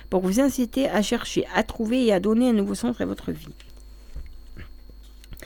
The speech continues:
Vierge, vingt-trois août, vingt-deux septembre. Une suite de rebondissements.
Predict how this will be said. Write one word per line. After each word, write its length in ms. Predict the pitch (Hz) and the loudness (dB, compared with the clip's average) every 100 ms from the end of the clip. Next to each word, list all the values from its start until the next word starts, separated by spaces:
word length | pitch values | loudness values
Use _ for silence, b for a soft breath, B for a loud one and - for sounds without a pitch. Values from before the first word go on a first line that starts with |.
| B B | B B
Vierge, 600 | 165 190 220 202 160 135 127 - - - b - | 2 8 10 10 4 -2 -4 -6 -18 -20 b 0
vingt-trois 460 | 196 247 - 240 | 4 4 6 6
août, 240 | 247 269 226 | 6 4 2
vingt-deux 260 | 220 226 | 2 2
septembre. 640 | 233 214 - 165 170 156 135 - b b b b b | 2 0 0 0 0 0 -4 -10 b b b b b
Une 140 | 208 | 4
suite 400 | 202 - 254 311 | 4 2 4 6
de 60 | 269 | 8
rebondissements. 760 | 254 240 240 214 190 165 151 | 8 8 6 2 0 0 0